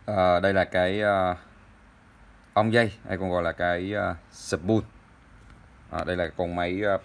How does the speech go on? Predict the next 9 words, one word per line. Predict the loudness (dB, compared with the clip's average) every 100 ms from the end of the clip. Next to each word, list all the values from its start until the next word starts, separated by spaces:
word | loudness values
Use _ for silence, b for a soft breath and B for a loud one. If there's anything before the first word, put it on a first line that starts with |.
| -2
Bantam | -2 0 -2 -4 -4 -10 -20 B B B -20 -8
M | 0
G | 2 2 2 0 2
L. | 2 0 -4 -20 -20 -20 B B B B B -6
Thì | -4 -4 0
đây | 4 6
là | 6 0 2
cái | 0 2 0 -4 -6 -8 -12 -16 -16 -16
spool, | -10 -4 -4 -2 -4